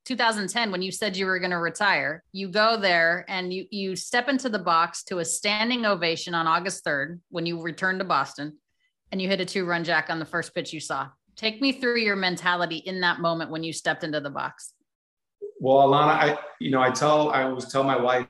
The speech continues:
Speaker 2: you know, my career felt like it went so fast, and two thousand ten felt like it was ten years in itself, you know, and, and I realized there that I could never be a platoon player because I was bored out of my mind. And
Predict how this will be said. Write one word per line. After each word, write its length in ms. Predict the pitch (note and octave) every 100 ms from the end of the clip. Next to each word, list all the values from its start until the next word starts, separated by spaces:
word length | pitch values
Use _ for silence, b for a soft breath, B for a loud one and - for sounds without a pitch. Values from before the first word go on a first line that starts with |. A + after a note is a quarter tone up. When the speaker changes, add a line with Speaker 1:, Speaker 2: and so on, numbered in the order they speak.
| -
Speaker 2:
you 60 | A2+
know, 60 |
my 180 | A#2 A2+
career 500 | - B2+ C3+ B2+ - - -
felt 140 | C3
like 160 | B2+ A#2
it 80 |
went 200 | A2 A#2+
so 260 | - B2 A#2
fast, 380 | B2+ B2 A#2+ -
and 100 | G2
two 140 | - B2
thousand 360 | A#2+ A#2 G2+ G2
ten 260 | A#2+ A2+ -
felt 160 | G#2+
like 180 | G#2+ G#2+
it 80 | G2+
was 140 | - -
ten 200 | G#2+ G#2
years 240 | G#2 F#2+
in 80 | F2
itself, 540 | F2 - G2 F2 - -
you 80 | G2+
know, 160 | G2+ G#2+
and, 180 | G2 - - _ _ _ _ C3+
and 160 | A#2
I 80 | A2+
realized 680 | A2+ B2 D#3 D3 C3+ B2 C3
there 220 | B2+ B2
that 260 | A2+ G#2+ - _ _ _ _ B2
I 80 |
could 200 | A#2 A#2+
never 220 | C3 C#3 C#3
be 180 | C#3
a 80 | B2+
platoon 500 | - A2+ A2+ A2+ A2
player 480 | G#2 G2 F#2 F#2+ - -
because 340 | G2+ G2+ G2+
I 80 | G2+
was 180 | G2+ G2
bored 300 | G#2+ A#2+ B2+
out 120 | A2+
of 40 |
my 160 | G2+ G2
mind. 440 | G2 F#2 F#2 F#2+
And 160 | G2 F#2+